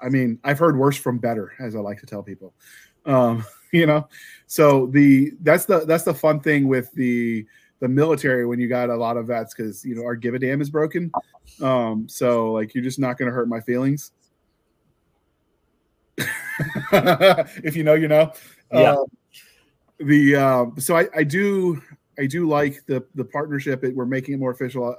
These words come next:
Speaker 1: Uh, the art that they provided is amazing. That was from their in-house, um, cover creator. Uh, is that name publicly, um,
Speaker 2: Yeah,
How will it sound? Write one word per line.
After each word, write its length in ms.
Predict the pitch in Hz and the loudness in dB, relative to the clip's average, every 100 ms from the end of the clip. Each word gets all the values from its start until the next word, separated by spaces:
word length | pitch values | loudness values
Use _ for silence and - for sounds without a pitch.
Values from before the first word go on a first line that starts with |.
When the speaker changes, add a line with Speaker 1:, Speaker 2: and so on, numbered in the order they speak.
| 123 | -10
Speaker 1:
Uh, 240 | 110 110 | -8 -6
the 140 | 120 | -6
art 300 | 131 147 170 | 0 2 2
that 100 | - | -2
they 120 | 147 143 | 0 0
provided 580 | 147 131 135 139 139 - - _ - | 0 0 4 4 2 -4 -20 _ -6
is 140 | 151 | -2
amazing. 380 | 160 147 147 147 | 2 2 2 2
That 140 | 147 | 0
was 120 | 151 | 0
from 160 | 147 156 | -2 -2
their 160 | 151 143 | -2 -2
in-house, 640 | 147 143 147 143 139 - _ _ _ - | -4 -2 -2 -2 -4 -10 _ _ _ -10
um, 540 | 131 127 123 113 113 107 _ _ - | -4 -2 0 -2 -4 -8 _ _ -4
cover 360 | 151 151 147 | -2 2 0
creator. 680 | 143 - 151 143 139 147 156 | 0 -4 0 2 2 0 -2
Uh, 140 | 139 135 | -6 -2
is 160 | 147 120 | -2 0
that 300 | 139 156 - _ _ | 0 0 -4 _ _
name 460 | 156 143 151 147 139 | -8 -4 -2 -4 -8
publicly, 800 | - 147 151 143 151 143 139 135 | -10 -8 -8 -6 -4 -2 -2 -4
um, 460 | 127 117 117 117 117 | -8 -8 -8 -8 -4
Speaker 2:
Yeah, 120 | 139 | -4